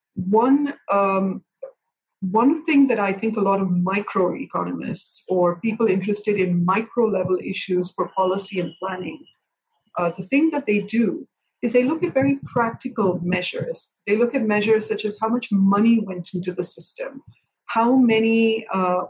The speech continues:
what types of subsidies were provided, how many of those firms performed, uh, what kinds of quality of measures of diagnostic kits do we have? After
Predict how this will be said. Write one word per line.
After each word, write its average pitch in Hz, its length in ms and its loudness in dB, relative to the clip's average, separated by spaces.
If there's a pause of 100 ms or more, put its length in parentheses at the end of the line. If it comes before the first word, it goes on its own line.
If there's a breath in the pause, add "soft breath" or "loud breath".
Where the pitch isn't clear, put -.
what 220 180 0
types 240 260 0
of 208 80 0
subsidies 214 760 -2
were 175 140 -4
provided, 180 640 -4 (320)
how 262 280 4
many 262 300 4
of 190 180 0
those 208 300 2
firms 196 480 -2
performed, - 720 -2 (560)
uh, 185 280 2
what 196 360 -2
kinds 247 420 2
of 208 140 4 (280)
quality 226 760 0 (200)
of 180 100 -2
measures 185 600 2
of - 220 -6
diagnostic 196 800 -2
kits - 380 -4
do 185 160 -2
we 175 340 -2
have? 180 220 -2 (800)
After 240 680 2